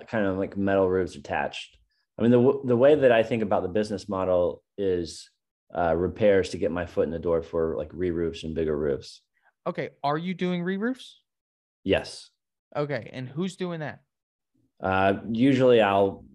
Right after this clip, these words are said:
Speaker 1: I'll do the, the fancy details and I'll sub out the, uh,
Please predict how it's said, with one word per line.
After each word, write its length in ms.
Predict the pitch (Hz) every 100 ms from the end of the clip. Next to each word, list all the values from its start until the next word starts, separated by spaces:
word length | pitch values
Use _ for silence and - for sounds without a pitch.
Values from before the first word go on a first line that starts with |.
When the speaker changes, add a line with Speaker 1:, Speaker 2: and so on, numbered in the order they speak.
| - 110 104 -
Speaker 1:
I'll 160 | 110
do 140 | 110 127
the, 380 | 120 107 101 101
the 680 | 98 107 107 104 95 90 87 - _
fancy 400 | - 110 107 101
details 500 | 101 98 98 92 90
and 100 | 92
I'll 120 | 87
sub 300 | - 98 87
out 280 | 90 85 -
the, 420 | 95 85 82 - _
uh, 380 | 90 87 76